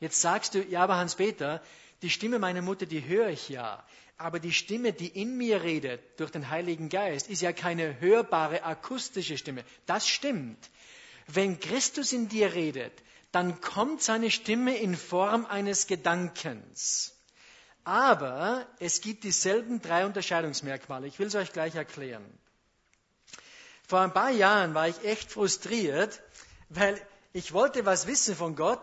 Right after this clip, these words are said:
aber ich wusste nicht, ob er zu mir redet oder nur ich.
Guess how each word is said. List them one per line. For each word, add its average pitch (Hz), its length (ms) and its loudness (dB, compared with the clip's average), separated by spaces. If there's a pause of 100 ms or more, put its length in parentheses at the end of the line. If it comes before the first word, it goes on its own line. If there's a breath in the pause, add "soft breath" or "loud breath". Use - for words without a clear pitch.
aber 175 200 0
ich 185 220 -4
wusste 233 360 0
nicht, 240 300 -4
ob - 300 -6
er 240 280 2
zu 202 140 -4
mir 185 220 0
redet 190 320 -2
oder 196 140 2
nur 202 280 4
ich. - 540 -6